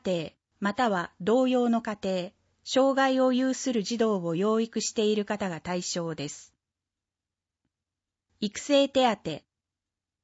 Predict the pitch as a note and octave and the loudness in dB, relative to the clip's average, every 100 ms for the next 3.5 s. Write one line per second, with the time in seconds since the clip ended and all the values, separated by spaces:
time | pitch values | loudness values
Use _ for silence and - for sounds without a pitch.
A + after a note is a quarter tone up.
0 | - A3+ A#3 A3+ A3+ G#3 F#3+ G3 _ _ | -4 0 2 2 0 0 -2 -6 _ _
1 | _ _ _ - - C#4 C4+ C#4+ - B3 | _ _ _ -6 2 4 4 2 0 0
2 | A#3 G#3 F#3 G3+ G3+ - C4 B3+ - B3 | 2 2 -2 -2 -4 -2 -2 -2 -2 -2
3 | B3+ A3+ G3+ E3+ E3 | 0 2 2 0 -4